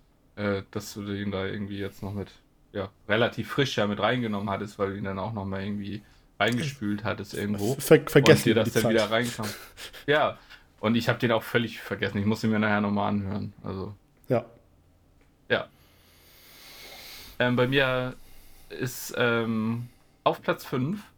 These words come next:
Speaker 1: äh, dein von dir eben schon erwähntes The Tides von Funka und Jaws.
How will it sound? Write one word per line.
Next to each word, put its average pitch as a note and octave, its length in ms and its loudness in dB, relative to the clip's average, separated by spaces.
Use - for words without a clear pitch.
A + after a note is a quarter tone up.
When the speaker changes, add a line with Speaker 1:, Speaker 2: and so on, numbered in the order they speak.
Speaker 1:
äh, A#2+ 280 2
dein B2 240 2
von B2 180 -2
dir B2 200 0
eben B2 240 0
schon A#2 300 0
erwähntes A2+ 600 0
The A#2 200 -2
Tides G#2+ 560 0
von G#2+ 280 -8
Funka G#2 500 -2
und G#2 320 -8
Jaws. F#2+ 380 -4